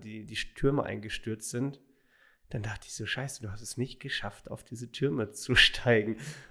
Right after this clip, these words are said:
Irgendwo war ich in dem Moment natürlich auch ganz froh. Ich meine, man hätte ja theoretisch auch an dem Tag da oben stehen können. Ähm, aber das war halt immer so ein Traum, ähm, nach New York zu kommen. Und ich hab das mir als Kind oder Jugendlicher nie leisten können, weil meine Eltern jetzt auch nicht solche Reisen gemacht haben.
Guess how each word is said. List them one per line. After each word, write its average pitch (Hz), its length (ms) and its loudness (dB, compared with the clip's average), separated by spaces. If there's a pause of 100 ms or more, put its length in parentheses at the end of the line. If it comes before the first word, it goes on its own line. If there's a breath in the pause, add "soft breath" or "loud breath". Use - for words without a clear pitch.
Irgendwo 127 340 6
war 117 120 8
ich 117 100 0
in 107 100 0
dem 123 140 8
Moment 120 260 4
natürlich 113 300 -4
auch 107 160 -2
ganz 98 280 -6
froh. 139 280 6
Ich 104 80 2
meine, 107 240 -2
man 104 160 -6
hätte 113 220 -8
ja 107 80 -6
theoretisch 110 420 -2
auch - 120 -8
an 104 140 -8
dem 107 180 -6
Tag 131 300 0
da - 60 2
oben 110 260 0
stehen 101 380 -4
können. 117 260 -2 (600 loud breath)
Ähm, 107 600 -2
aber 117 220 4
das 117 140 -2
war 120 80 -2
halt 113 100 -2
immer 135 160 -2
so 117 100 -6
ein 113 60 -10
Traum, 120 480 -6
ähm, 107 300 -10 (320)
nach 113 180 -2
New 117 100 -2
York 127 400 -2
zu - 180 -12
kommen. 110 260 -8
Und 107 120 -8
ich - 140 -10
hab - 320 -12
das 120 240 -6
mir 120 260 2
als 107 380 -6 (720 soft breath)
Kind 139 460 8
oder 104 140 2
Jugendlicher 113 580 -2
nie 104 100 -4
leisten 104 420 0
können, 101 200 -8
weil 104 80 -4
meine 104 220 -6
Eltern 110 260 -4
jetzt 104 160 -6
auch 110 100 -2
nicht 117 180 -8
solche 104 300 -8
Reisen 110 300 0
gemacht 101 400 -8
haben. 117 260 2